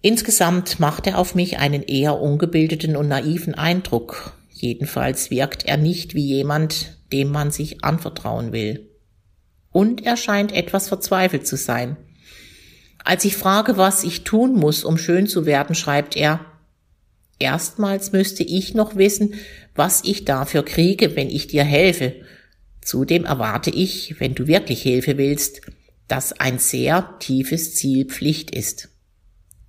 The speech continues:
Ich erwarte Perfektion. Ich würde eine Menge Zeit und Arbeit in dich investieren. Mit Sport und Ernährungsplänen, täglicher Motivation,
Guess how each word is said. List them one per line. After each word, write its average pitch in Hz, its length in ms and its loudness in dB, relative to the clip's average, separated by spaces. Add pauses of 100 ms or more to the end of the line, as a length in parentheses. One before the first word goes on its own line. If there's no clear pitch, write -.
(360)
Ich - 140 -2
erwarte 135 380 2
Perfektion. 147 1000 2 (520)
Ich 156 180 4
würde 160 220 4
eine 151 160 4
Menge 220 400 2
Zeit 165 480 0
und 185 240 -2
Arbeit 175 440 0
in 135 220 -2
dich 131 240 -6
investieren. 123 840 -2 (1300)
Mit 107 160 0
Sport - 680 0
und 95 160 -8
Ernährungsplänen, 120 1000 0 (580)
täglicher 147 480 2
Motivation, 156 1040 0